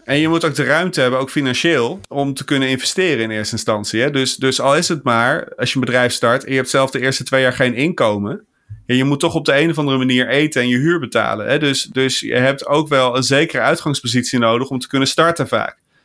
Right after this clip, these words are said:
Eh, de afgelopen jaren hebben we in Nederland heel veel mensen gezien die heel veel geld hebben ge-, verdiend aan vastgoed.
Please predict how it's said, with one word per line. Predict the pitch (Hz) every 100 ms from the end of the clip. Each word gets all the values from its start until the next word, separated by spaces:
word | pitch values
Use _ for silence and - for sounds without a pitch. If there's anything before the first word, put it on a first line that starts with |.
| _ _ _
Eh, | 113 117
de | -
afgelopen | 139 - 151 135 131
jaren | 123 147 156
hebben | 127
we | 123
in | 131
Nederland | 147 131
heel | 123 156
veel | 147
mensen | 131 123 123
gezien | 117 113 120
die | 120 120 113
heel | 117 147
veel | 147 135
geld | 131 123
hebben | 123 117
ge-, | - 120
verdiend | 120 117 117
aan | 117
vastgoed. | 165 156 139 113 -